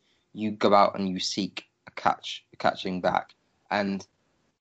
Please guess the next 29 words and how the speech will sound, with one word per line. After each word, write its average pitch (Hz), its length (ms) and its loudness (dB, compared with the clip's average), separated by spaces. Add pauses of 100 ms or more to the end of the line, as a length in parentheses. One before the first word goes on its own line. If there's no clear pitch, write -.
(160)
I 139 120 6
do 185 120 4
think 175 220 -2
McCoy's 135 340 2
quite 95 280 2
good 120 120 0
at - 100 -4
that - 180 0
personally 95 520 -4
from, 92 360 -4 (720)
in 110 460 -4
recent 107 400 2
years. 87 200 2
I've, 92 240 2
I 95 80 -2
think 98 200 -4
he's 92 140 -6 (320)
more 104 280 0
effective - 400 -2
than 90 140 -4
he 85 80 -2
was 90 160 -4
originally. 92 440 -6 (440)
Um, 92 580 4
but 95 80 0
yeah, 92 200 2 (640)
you 110 120 -4
haven't 117 300 6
got 107 180 4